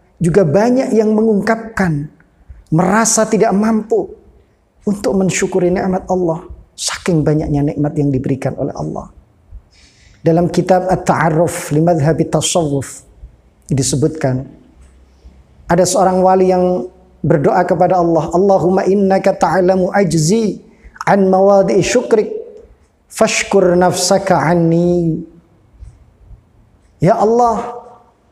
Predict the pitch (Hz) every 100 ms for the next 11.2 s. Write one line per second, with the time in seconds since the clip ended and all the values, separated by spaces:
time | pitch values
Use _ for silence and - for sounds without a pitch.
0 | - 202 240 233 220 240 240 202 - -
1 | - - - 226 226 226 208 - 214 233
2 | 254 262 - 269 - - - _ _ _
3 | _ _ _ _ _ _ _ _ - _
4 | _ _ 240 202 180 - - 196 185 185
5 | 185 - 185 196 175 156 160 160 165 147
6 | 156 143 127 - _ _ _ _ _ -
7 | - _ - - _ _ - 165 156 165
8 | 139 143 - 165 - 214 196 190 - -
9 | - - 170 156 - 135 147 147 196 202
10 | 170 135 - - 147 156 - 147 151 190
11 | - -